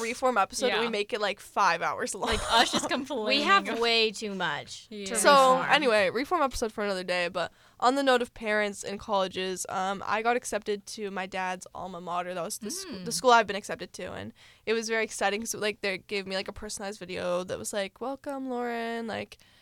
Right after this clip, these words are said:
Speaker 1: um, and he was like, "Oh my gosh, I remember this place and this place. Oh, it's so fun." So that, that was really cute.
Speaker 2: Mm.
Speaker 1: Um, but I, and I was telling my da-, I was walking out the door the other day. I was like, "Oh yeah,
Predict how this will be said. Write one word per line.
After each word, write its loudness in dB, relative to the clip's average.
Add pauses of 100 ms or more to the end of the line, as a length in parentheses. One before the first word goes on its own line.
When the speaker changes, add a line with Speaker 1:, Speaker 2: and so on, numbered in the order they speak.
(340)
Speaker 1:
um, 4
and -6
he -6
was -4
like, -2
"Oh -2
my -2
gosh, -4
I -4
remember -4
this -8
place -8
and -10
this -10
place. -6
Oh, 0
it's -10
so -4
fun." -2
So 2
that, 10 (140)
that 6
was 4
really 0
cute. -4 (200)
Speaker 2:
Mm. -12
Speaker 1:
Um, 0 (480)
but 6
I, 2
and 2
I 8
was 4
telling 2
my 6
da-, -2
I 2
was 0
walking -2
out -4
the -6
door -4
the -6
other -2
day. -6
I -8
was -10
like, -8
"Oh 0
yeah, 0